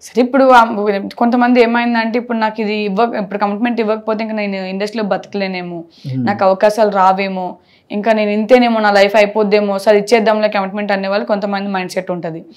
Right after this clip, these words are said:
Speaker 2: మ్మ్.
Speaker 1: కొంతమంది మైండ్ సెట్ ఎట్లుంటది, అది ఎక్కడున్నా మనం బిందాస్గా బతకవచ్చు, ఇది కాకపోతే ఇంకో పని చేసుకొని బతుకుతాం మనం,
Speaker 2: మ్మ్.
Speaker 1: ఏముంది అనుకున్న వాళ్ళకి మైండ్ సెట్ కొంతమంది ఉంటది. So,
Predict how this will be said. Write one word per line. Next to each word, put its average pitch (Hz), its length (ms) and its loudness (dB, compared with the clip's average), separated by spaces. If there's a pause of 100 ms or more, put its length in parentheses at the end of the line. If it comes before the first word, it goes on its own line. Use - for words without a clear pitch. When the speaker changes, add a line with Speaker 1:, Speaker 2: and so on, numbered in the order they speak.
Speaker 2:
మ్మ్. 127 260 -6
Speaker 1:
కొంతమంది 240 340 4
మైండ్ 240 200 2
సెట్ 240 160 0
ఎట్లుంటది, 220 580 -2 (240)
అది 226 120 6
ఎక్కడున్నా 247 360 6
మనం 240 240 2
బిందాస్గా 208 480 2
బతకవచ్చు, 185 800 0 (380)
ఇది 214 100 2
కాకపోతే 220 420 4
ఇంకో 247 140 4
పని 220 280 2
చేసుకొని 226 280 -4
బతుకుతాం 226 500 0
మనం, 202 180 -4
Speaker 2:
మ్మ్. - 300 -12
Speaker 1:
ఏముంది 220 380 4
అనుకున్న 208 300 -2
వాళ్ళకి 202 280 0
మైండ్ 190 200 -4
సెట్ 226 160 -8
కొంతమంది 196 520 -4
ఉంటది. 165 340 -10 (540)
So, 269 160 2